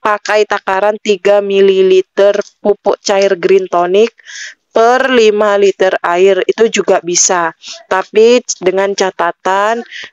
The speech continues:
eh, tanamannya sudah yang dewasa ya, teman-teman, yang siap untuk pembuahan atau memang teman-teman sudah sering pakai pupuk ini.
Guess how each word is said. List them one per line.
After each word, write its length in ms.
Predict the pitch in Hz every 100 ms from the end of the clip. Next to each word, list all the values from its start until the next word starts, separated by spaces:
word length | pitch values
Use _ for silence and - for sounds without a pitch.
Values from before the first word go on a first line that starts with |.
| -
eh, 240 | 190 185
tanamannya 800 | 185 185 190 190 190 190 196 214
sudah 480 | 226 - 202 185 208 196
yang 240 | 196 190
dewasa 560 | 190 175 175 170 - 190
ya, 80 | 202
teman-teman, 800 | 202 185 180 175 175 185 196 202 - - -
yang 640 | 185 185 180 180 175 175 180
siap 400 | - 190 196 208
untuk 800 | - 202 190 - 196 202 196 196 _ _ _ _ - - - _ - -
pembuahan 880 | 226 208 185 185 180 180 190 214 214
atau 400 | 190 - 208 202
memang 400 | 190 196 214 226 - - -
teman-teman 640 | 196 196 190 190 202 214
sudah 240 | - 196 196
sering 560 | - 202 190 214 214
pakai 480 | - 208 - 190 202
pupuk 400 | 208 190 - 190
ini. 400 | 185 175 175 170